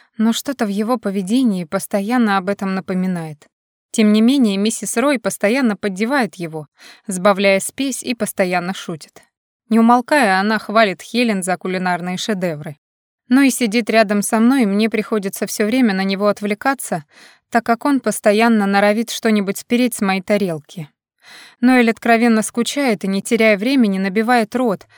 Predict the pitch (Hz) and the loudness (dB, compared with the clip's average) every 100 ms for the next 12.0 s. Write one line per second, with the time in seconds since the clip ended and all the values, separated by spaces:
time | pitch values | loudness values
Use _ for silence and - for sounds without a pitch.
0 | _ _ _ 226 - 233 226 226 208 202 | _ _ _ -4 0 2 4 4 2 2
1 | 220 214 202 202 208 208 240 247 202 175 | 2 2 2 0 0 0 -2 0 -2 -4
2 | 185 - - 185 170 151 - _ _ _ | -6 -4 -2 -2 -2 -8 -12 _ _ _
3 | _ - 220 233 - - 277 277 214 180 | _ -2 4 4 2 0 0 0 -2 -4
4 | 170 220 226 214 196 202 269 233 202 214 | -2 -2 0 0 0 0 0 0 0 0
5 | 214 220 190 190 185 - 214 202 165 151 | 0 0 -2 -4 -8 -2 0 0 -2 -8
6 | _ _ _ 208 208 226 320 320 202 190 | _ _ _ 2 4 6 4 4 2 0
7 | 180 185 170 180 180 - 196 185 185 180 | -2 0 2 2 2 -2 -2 -2 -2 -2
8 | 165 147 _ - _ - 180 202 196 196 | -6 -10 _ -20 _ -10 -2 0 0 0
9 | 196 190 196 190 - 190 - 220 233 247 | 0 0 -2 -4 -4 -6 -2 -2 2 2
10 | 190 208 226 220 190 196 208 226 190 175 | 0 0 0 -2 -4 -2 0 0 0 -4
11 | 175 240 240 185 - 190 185 180 202 160 | -2 -2 -2 -4 -4 -4 -4 -2 -2 -2